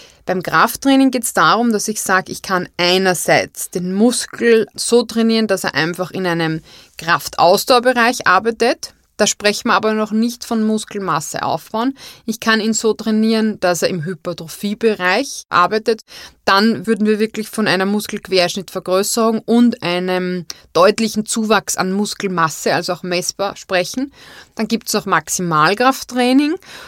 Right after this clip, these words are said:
Das ist sozusagen so das Höchste von dem ganzen Krafttraining, das Maximalste. Und dann gibt's noch Schnellkrafttraining und verschiedene Varianten von Krafttraining. Wenn wir jetzt umgangssprachlich, trainings-,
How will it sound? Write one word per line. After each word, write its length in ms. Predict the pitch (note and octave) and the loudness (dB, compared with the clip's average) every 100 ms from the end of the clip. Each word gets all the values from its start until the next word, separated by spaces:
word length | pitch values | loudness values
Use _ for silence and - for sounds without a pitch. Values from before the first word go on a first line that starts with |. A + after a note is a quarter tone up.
| - | -8
Das 160 | G#3 | -4
ist 100 | G#3 | -2
sozusagen 500 | - G3+ G3+ G3+ F#3+ | -4 -6 0 2 2
so 180 | F3 G3+ | 0 -2
das 220 | F3+ E3 | -2 2
Höchste 420 | G3 G#3+ A3+ - C4+ | 4 4 2 -2 0
von 180 | B3+ | 0
dem 140 | B3 A#3+ | 0 0
ganzen 340 | A3 A3+ C4 | -2 0 -4
Krafttraining, 520 | B3 C3+ - - A#3+ | 0 -2 -2 -2 0
das 120 | G3 F3 | -2 -4
Maximalste. 1000 | F3 E3 - - F3+ D3+ D#3 - A#3 C4 - - - - | -4 -4 -4 -4 0 0 0 0 0 0 -2 -16 -18 -8
Und 200 | - A3+ | 2 4
dann 100 | G3+ | 4
gibt's 220 | E3+ - | -2 -8
noch 100 | C#3 | -8
Schnellkrafttraining 880 | - A3 C4 C4 A#3 A3 G#3 G#3 G#3 | -2 4 4 4 0 0 0 2 2
und 100 | F#3 | 0
verschiedene 800 | - D#3 G3 G3 F#3 E3 D3 A2+ B1+ A2+ | -2 -2 0 2 2 2 0 -2 -6 -2
Varianten 540 | C3+ D#3 E3+ D#3 - D#3+ | 2 4 4 2 2 -6
von 180 | F3 | -8
Krafttraining. 600 | E3 D2+ - - - D#3 - - - - _ | -6 -4 -4 -6 -8 -8 -10 -18 -20 -20 _
Wenn 200 | G3+ G#3 | 2 4
wir 180 | A3+ C#4+ | 4 4
jetzt 420 | C4 B3+ - - - | 4 2 -4 -4 -4
umgangssprachlich, 1300 | F#3 A3+ C4 C#3 D#3+ - - A#2+ C3 C#3+ - D3+ C#3+ | 4 4 4 2 -2 -4 -4 0 0 -2 -6 -6 -6
trainings-, 680 | E3 F3 G3+ G3 - - - | -4 0 0 0 -4 -8 -12